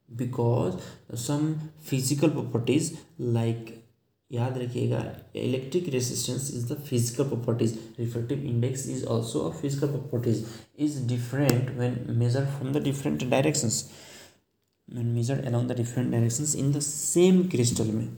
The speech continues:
तो anisotropic हो गया ना। And this arises from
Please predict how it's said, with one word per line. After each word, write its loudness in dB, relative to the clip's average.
तो -8
anisotropic 2
हो 0
गया 0
ना। 4
And 4
this 2
arises 8
from 4